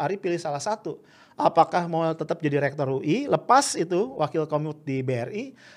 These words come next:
atau memilih jadi wakil komut, kemudian lepas rektor?" Menurut gua nggak cukup itu.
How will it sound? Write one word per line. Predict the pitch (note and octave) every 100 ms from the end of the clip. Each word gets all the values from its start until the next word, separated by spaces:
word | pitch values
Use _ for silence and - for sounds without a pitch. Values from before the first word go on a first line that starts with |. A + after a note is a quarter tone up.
| -
atau | - B3+
memilih | B3 C#4+ D4
jadi | A3+ A3
wakil | G#3 G#3 G#3+
komut, | B3 D4+ B3 A#3+
kemudian | - G3 F3 D#3+ F3+
lepas | D#3+ F#3+ -
rektor?" | D#3+ D#3 E3
Menurut | F3+ C4
gua | E4 D#4
nggak | D4
cukup | D4 D4+
itu. | F4+ -